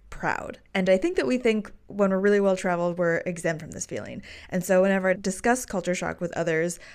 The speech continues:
I can, like, see their walls go up when they say, like, "Oh, I don't get culture shock." But all culture shock really is, is a feeling of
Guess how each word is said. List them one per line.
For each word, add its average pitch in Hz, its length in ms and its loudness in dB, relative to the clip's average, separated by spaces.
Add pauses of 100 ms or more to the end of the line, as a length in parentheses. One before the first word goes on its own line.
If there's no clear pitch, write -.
(120)
I 185 120 2
can, 185 180 -2
like, 170 300 -2
see 240 420 -4
their 202 160 2
walls 175 260 0
go 151 140 -6
up 143 160 -2
when 165 140 -2
they 160 140 -4
say, 151 440 0
like, 143 380 -4
"Oh, 202 340 8
I 220 80 4
don't 262 140 2
get - 180 -2
culture - 280 -12
shock." - 380 -12 (480)
But 190 240 6
all 226 120 6
culture 320 260 0
shock 359 220 0
really 190 260 2
is, 202 400 0
is 185 340 -2
a 190 60 -6
feeling 226 460 -2
of 185 340 -2